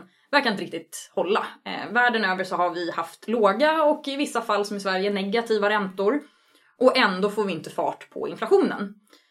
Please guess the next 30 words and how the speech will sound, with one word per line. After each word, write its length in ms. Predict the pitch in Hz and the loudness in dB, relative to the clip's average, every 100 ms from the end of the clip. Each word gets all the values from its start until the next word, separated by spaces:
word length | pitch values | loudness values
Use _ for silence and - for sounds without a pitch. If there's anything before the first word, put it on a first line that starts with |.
| _ _ - | _ _ -2
Och 80 | 277 | 0
det 60 | |
finns 180 | 320 277 | 2 0
lite 300 | 294 311 - | 0 0 0
olika 320 | 330 330 330 320 | 0 0 0 0
teorier 420 | 311 247 247 403 | 2 2 4 2
om 60 | |
varför 200 | 349 - | 2 0
det 60 | 269 | -2
ser 100 | 226 | -2
ut 160 | 262 - | -2 0
så 80 | |
här, 300 | 302 262 330 | 0 2 0
och 100 | 233 - | -4 -4
vi 160 | 247 240 | -4 -2
tänkte 300 | 240 208 202 | -2 0 -4
att 140 | - | -4
du 240 | 190 185 185 | -8 -8 -8
skulle 320 | - 185 180 | -8 -8 -8
få 440 | - 160 - - | -10 -10 -8 -10
bena 440 | 185 180 240 254 - | -12 -4 0 0 4
ut 280 | 403 330 - | 4 4 -4
dem 180 | 151 - | -6 -4
för 140 | - | -10
oss 140 | - - | -10 -16
och 160 | - | -12
hur 60 | - | -10
de 160 | - | -10
hänger 240 | - - 262 | -14 -6 6
ihop. 340 | 403 453 - | 6 6 -4